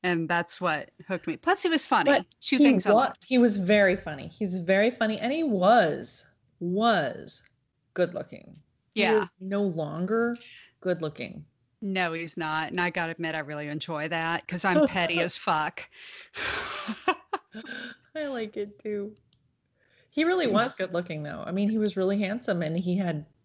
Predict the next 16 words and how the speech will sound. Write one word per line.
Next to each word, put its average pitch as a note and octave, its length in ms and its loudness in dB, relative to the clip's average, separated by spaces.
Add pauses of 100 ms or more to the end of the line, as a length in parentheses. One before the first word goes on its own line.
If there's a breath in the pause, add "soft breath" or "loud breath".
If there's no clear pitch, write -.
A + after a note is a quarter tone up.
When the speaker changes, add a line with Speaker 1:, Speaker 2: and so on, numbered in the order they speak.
Speaker 2:
those E3 220 0
really F3+ 340 2
nice E3+ 240 -4
blue D3 280 -8
eyes. B3+ 840 -2 (180)
Speaker 1:
Oh. F#3 340 -8 (400)
Speaker 2:
He C#4+ 120 0
was G#3+ 240 6
Speaker 1:
Str- - 220 -8
Speaker 2:
funny. D#4+ 680 0 (180)
And A3+ 160 6 (120)
Speaker 1:
The G3 60 -10
Speaker 2:
I - 40 -8
Speaker 1:
strong - 440 2 (100)
Speaker 2:
remember, E4+ 180 4
Speaker 1:
jawline. A3+ 680 0